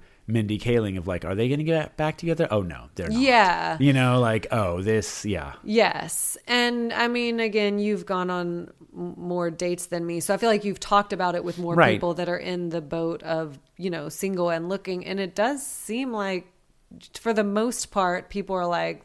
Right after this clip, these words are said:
Speaker 2: "That's cool."
Speaker 1: I think so. Here seems to be the dividing line. People who have ex-husbands are like, "Good for you."
Speaker 2: Mm-hmm.
Speaker 1: People who don't, either they never got married or, you know, something else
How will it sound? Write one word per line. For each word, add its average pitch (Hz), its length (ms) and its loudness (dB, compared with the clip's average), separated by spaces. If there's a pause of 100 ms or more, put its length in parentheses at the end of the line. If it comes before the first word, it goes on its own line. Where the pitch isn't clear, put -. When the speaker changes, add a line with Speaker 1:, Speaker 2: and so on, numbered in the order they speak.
(100)
Speaker 2:
"That's 339 260 -2
cool." 156 500 -4 (100)
Speaker 1:
I 147 160 6
think 143 300 2
so. 135 180 4
Here 143 380 6
seems 131 680 0
to 127 100 0
be 113 200 0
the 104 140 -2
dividing 98 580 -2
line. 78 560 -8 (360)
People 131 400 2
who 127 180 4
have 104 540 0 (600)
ex-husbands - 840 -6 (400)
are 104 140 2
like, 92 360 -2 (120)
"Good 98 200 0
for - 140 -4
you." 85 520 -4
Speaker 2:
Mm-hmm. 165 360 -8
Speaker 1:
People 117 340 0
who - 200 2 (120)
don't, 98 400 2
either 85 180 -4
they 78 140 -6
never 90 320 -4
got 95 240 -2
married 95 580 -2
or, 82 160 -4
you 85 140 -6
know, 80 100 -8
something 90 420 -4
else 80 360 -6